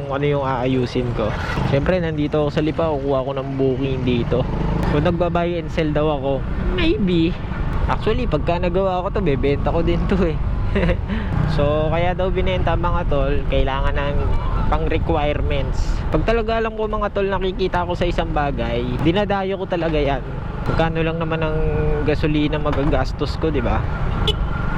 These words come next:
Pero yung kikitain ko, pwede siya mabawi. Pero hindi ko naman hinahayaan na pagpupunta ako sa isang lugar, may bibilihin ako doon, na yun lang talaga yung pakay ko. Siyempre, magbabiyahe muna ako ng Lalamove papunta kung saan ako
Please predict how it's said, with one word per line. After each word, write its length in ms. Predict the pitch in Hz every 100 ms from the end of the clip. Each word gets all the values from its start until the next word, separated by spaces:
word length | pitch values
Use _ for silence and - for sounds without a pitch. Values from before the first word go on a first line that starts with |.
| - - - - -
Pero 240 | 165 185 196
yung 160 | 196 190
kikitain 640 | 196 180 190 185 185 190 190 151
ko, 240 | 139 139 147
pwede 160 | 151
siya 160 | 151 175
mabawi. 640 | 160 156 147 120 127 147 139 - - - - - - - - -
Pero 240 | 214 247
hindi 160 | 247 247
ko 80 | 247
naman 240 | 247 240
hinahayaan 720 | 240 233 208 220 208 196 202
na 160 | 196 190
pagpupunta 640 | 185 190 196 185 190 190 185
ako 140 | 175
sa 80 | 180
isang 320 | 175 185 175
lugar, 320 | 175 156 143
may 240 | 143 147 139
bibilihin 480 | 147 143 147 147
ako 160 | 143 143
doon, 220 | 131 117 - - - - -
na 340 | 151 165 165 160
yun 160 | 170 196
lang 160 | 202
talaga 320 | 190 190 185 185
yung 160 | 170
pakay 320 | 165 165 160
ko. 160 | 156 165
Siyempre, 560 | 160 202 - 208 185 156 -
magbabiyahe 560 | 175 165 180 170 180 175
muna 380 | 175 175 175 160
ako 40 | 165
ng 120 | 156
Lalamove 480 | 156 147 151 147 139
papunta 400 | 143 147 131 143
kung 160 | 135 -
saan 300 | - 131 131
ako 160 | 131